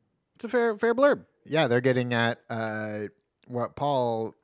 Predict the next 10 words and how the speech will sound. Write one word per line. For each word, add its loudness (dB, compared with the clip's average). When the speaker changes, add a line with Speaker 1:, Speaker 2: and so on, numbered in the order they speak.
Speaker 2:
Verhoeven -4
was -12
getting -10
at, -10
the -4
director. -8
Speaker 1:
Allegedly 4
in -2
Joe 6
Esterhaus. -2